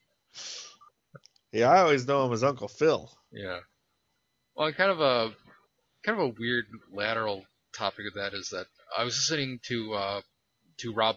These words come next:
Speaker 2: Paulson's podcast a little while ago, and he was, one of his listeners had mentioned a, a season in which, like, all the voices kept changing, and Rob didn't really remember it, but I remember it.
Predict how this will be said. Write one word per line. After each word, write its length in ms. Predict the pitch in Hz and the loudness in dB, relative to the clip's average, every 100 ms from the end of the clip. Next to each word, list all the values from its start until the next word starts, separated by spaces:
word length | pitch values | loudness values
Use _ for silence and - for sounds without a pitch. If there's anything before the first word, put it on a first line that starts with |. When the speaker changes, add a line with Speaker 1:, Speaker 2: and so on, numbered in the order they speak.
| - | -2
Speaker 2:
Paulson's 460 | 101 98 - 107 - | -2 -2 -4 -12 -10
podcast 540 | 95 95 - 92 - | -8 -8 -8 -10 -8
a 20 | |
little 160 | 95 92 | -10 -6
while 240 | 95 95 | -4 -4
ago, 280 | 98 95 92 | -6 -8 -10
and 80 | 107 | -10
he 120 | 110 | -10
was, 320 | 107 101 - - _ _ - _ _ | -8 -8 -8 -10 _ _ -20 _ _
one 160 | 170 208 | 6 6
of 80 | |
his 180 | 220 175 | 6 4
listeners 540 | 139 139 160 139 123 - | 4 2 2 0 0 -2
had 160 | 110 | -2
mentioned 400 | 113 113 120 107 | -2 -2 -4 0
a, 180 | 104 101 117 | 0 0 -2
a 60 | |
season 400 | 113 123 120 123 | -2 0 -2 -4
in 80 | 113 | -6
which, 260 | 107 104 - | -6 -8 -6
like, 200 | 98 98 | -6 -2
all 140 | 104 | -4
the 80 | 101 95 | -4 -10
voices 400 | 95 101 110 - | -10 -8 -8 -8
kept 220 | 110 - | -8 -8
changing, 520 | 117 107 104 117 104 | -6 -6 -6 -8 -10
and 100 | 95 _ _ - | -16 _ _ 0
Rob 220 | 143 156 | 2 4
didn't 200 | 170 135 | 2 2
really 200 | 131 113 | 0 -2
remember 360 | 110 104 104 | -4 -6 -4
it, 100 | 117 - | -4 0
but 100 | 98 | 0
I 100 | 107 | 0
remember 460 | 120 120 120 | -2 -4 -2
it. 80 | 120 | -2